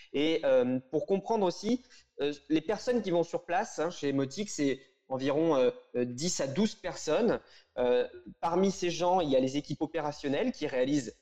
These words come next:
évidemment tout au long de l'année une veille quotidienne en se déplaçant dans les événements internationaux pour s'inspirer, se projeter, euh, on va capter, comprendre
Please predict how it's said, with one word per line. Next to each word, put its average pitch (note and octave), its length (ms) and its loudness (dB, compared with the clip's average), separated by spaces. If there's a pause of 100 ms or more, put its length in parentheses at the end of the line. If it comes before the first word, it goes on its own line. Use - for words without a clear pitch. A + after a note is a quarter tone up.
(160)
évidemment G3 460 2
tout A3 200 -4
au G#3+ 40 4
long G#3+ 120 4
de G3 80 -2
l'année F#3 360 2
une C#3+ 200 2
veille D#3 300 0
quotidienne D3+ 800 -2
en C3 80 -2
se - 80 -8
déplaçant C#3+ 580 -4
dans C#3+ 200 0
les C#3+ 200 0
événements C3+ 300 2
internationaux C3 640 -2 (500)
pour D3 320 0
s'inspirer, D#3+ 840 0 (220)
se - 160 -4
projeter, E3+ 800 0
euh, B2 160 -2
on B2+ 100 2
va C3 120 -2
capter, F#3 480 -4
comprendre F3+ 600 0